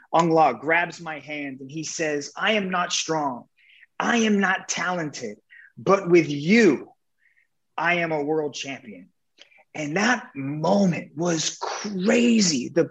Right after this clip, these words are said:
passion and the excitement that those people felt in that moment was unlike anything I've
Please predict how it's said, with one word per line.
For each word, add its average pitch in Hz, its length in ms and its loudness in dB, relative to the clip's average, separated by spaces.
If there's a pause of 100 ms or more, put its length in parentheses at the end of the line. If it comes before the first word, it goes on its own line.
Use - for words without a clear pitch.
passion 202 680 2
and 139 120 -8
the 156 140 -4
excitement 165 880 -6
that 143 240 -2
those 196 320 2
people 185 480 0 (140)
felt 185 220 4 (140)
in 208 200 4
that 202 240 2
moment 226 480 -2 (320)
was 147 260 0
unlike 185 420 2 (220)
anything 190 540 -2
I've 147 220 -6